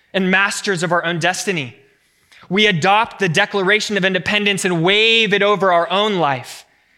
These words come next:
desiring to call the shots and determine what's best for us.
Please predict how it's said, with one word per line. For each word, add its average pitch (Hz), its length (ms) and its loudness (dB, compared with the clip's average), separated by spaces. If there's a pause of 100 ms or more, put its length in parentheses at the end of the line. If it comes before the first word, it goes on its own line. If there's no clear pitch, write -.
(220)
desiring 202 500 2
to 202 80 -4
call 208 340 0
the 180 80 -2
shots 185 500 -2
and 170 80 -6
determine 165 560 -6
what's 151 200 -4
best 147 480 -4 (420)
for 131 180 -8
us. - 480 -10